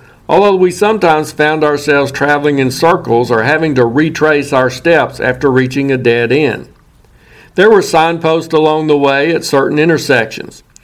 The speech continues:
If you could answer a question correctly, you would be pointed in the right direction to take in order to continue toward your desired destination.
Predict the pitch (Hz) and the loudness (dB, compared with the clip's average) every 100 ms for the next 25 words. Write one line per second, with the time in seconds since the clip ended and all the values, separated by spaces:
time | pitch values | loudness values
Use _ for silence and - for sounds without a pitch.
0 | _ - 127 139 135 135 151 151 147 120 | _ -6 -4 -2 0 0 -2 -2 -2 -2
1 | - 185 214 202 151 127 131 123 113 135 | 0 0 0 0 -2 0 0 0 -2 -4
2 | 151 160 - _ - 151 185 190 - 143 | -4 -6 -20 _ -2 0 2 0 0 -2
3 | 139 147 156 156 135 127 135 139 147 151 | 0 0 0 2 2 2 0 0 0 2
4 | 160 160 135 120 120 123 117 123 123 131 | 0 -2 -6 -4 -4 -2 -2 -2 -4 0
5 | 127 135 131 123 127 - 131 127 104 156 | 0 0 -4 -8 -10 -10 -4 -4 -4 -2
6 | 147 156 165 156 123 120 135 139 135 123 | 0 0 -2 0 0 0 0 0 0 2
7 | 120 123 123 127 123 139 139 147 139 - | 2 0 0 -2 0 -2 0 0 -2 -10
8 | - | -14